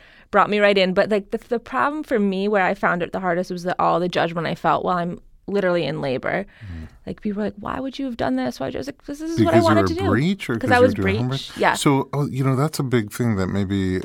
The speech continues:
Speaker 2: I just glanced over. Going to the hospital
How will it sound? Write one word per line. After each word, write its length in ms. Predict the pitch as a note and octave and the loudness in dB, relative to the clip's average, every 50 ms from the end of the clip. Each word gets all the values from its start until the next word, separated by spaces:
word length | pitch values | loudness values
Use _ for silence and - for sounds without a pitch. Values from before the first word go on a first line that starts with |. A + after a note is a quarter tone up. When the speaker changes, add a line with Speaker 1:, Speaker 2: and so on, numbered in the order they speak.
| - | -4
Speaker 2:
I 300 | - - D#2+ F2+ F2+ F2+ F2 G2 - | -6 -4 -4 -4 -4 -4 -6 -8 -10
just 440 | - F#2 F2 - - - - - _ | -10 -8 -8 -6 -8 -10 -12 -12 _
glanced 540 | - G#2+ G2+ G2 G2+ F#2+ F2+ - - - G#2 | -4 -2 0 0 0 0 -2 -6 -6 -2 -2
over. 400 | G#2+ G#2+ G2+ D#2+ D2+ D#2 D#2+ - - - - - - _ _ _ _ _ - | 0 0 0 -2 -6 -8 -8 -10 -16 -20 -20 -20 -20 _ _ _ _ _ -4
Going 320 | A2+ A2+ C#3+ E3 D#3+ D3 | -2 0 2 2 2 0
to 120 | - C3 G#2+ | 0 -2 -2
the 180 | F#2+ F#2 E2+ | 0 0 -2
hospital 1000 | D#2+ D#2 - - - - C3+ C#3+ C#3 - - - G2+ E2+ E2 D#2 D#2 D#2+ F2 F#2 | -2 -4 -10 -12 -8 -4 -4 -4 -4 -6 -6 -4 -4 -4 -2 -4 -4 -6 -8 -8